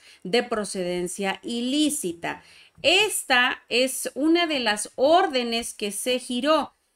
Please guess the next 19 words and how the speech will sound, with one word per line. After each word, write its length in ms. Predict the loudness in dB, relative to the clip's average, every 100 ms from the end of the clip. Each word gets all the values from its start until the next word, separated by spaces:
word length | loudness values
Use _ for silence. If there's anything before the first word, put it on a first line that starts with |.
| _
Dice, 220 | -6 -2 -2
dejó 260 | 0 -2
sin 200 | -2 -2
efecto 500 | -2 -4 -4 -2 -2
la 220 | 0 2
orden 260 | 2 0 -2
de 100 | -4
captura 460 | -6 -8 -4 -4 -2
contra 320 | -6 -4 -4
la 60 |
actriz 500 | -4 -6 -6 -4 -6 -6
Inés 360 | -4 -4 -4
Gómez 360 | -4 -4 -4 -4
Montt 320 | -4 -4 -4 -4
en 160 | -2
el 460 | 0 0 0 -2 -2
veintiuno, 760 | -4 -4 -2 0 2 2 -2
en 160 | -4 -6
octubre, 640 | -6 _ -4 0 2 0